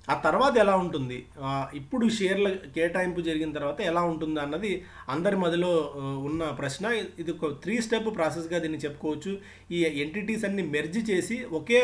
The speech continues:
గు-, గొడుగు కిందకి, అంటే ఫ్యూచర్ ఎంటర్ప్రైజ్ గొడుగు కిందకి మాత్రం ఈ వ్యాపారాలన్నింటినీ తీసుకొని వస్తారు. సెకండ్ స్టెప్లో ఫ్యూచర్ ఎంటర్ప్రైజ్ will by way of slump sale the retail and wholesale business to retail, uh,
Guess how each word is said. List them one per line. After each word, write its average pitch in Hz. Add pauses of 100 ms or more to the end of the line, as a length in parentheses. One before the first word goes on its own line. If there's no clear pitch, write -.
గు-, 180
గొడుగు 170
కిందకి, 151
అంటే 175
ఫ్యూచర్ 185
ఎంటర్ప్రైజ్ 170
గొడుగు 156
కిందకి 160
మాత్రం 151 (320)
ఈ 180
వ్యాపారాలన్నింటినీ 175 (220)
తీసుకొని 175
వస్తారు. 175 (340)
సెకండ్ 247
స్టెప్లో 240
ఫ్యూచర్ 208
ఎంటర్ప్రైజ్ 196 (340)
will 170 (960)
by 147
way 185
of 240
slump 160
sale 214
the 170
retail 190
and 165
wholesale 156
business 151
to 233 (500)
retail, 175
uh, 135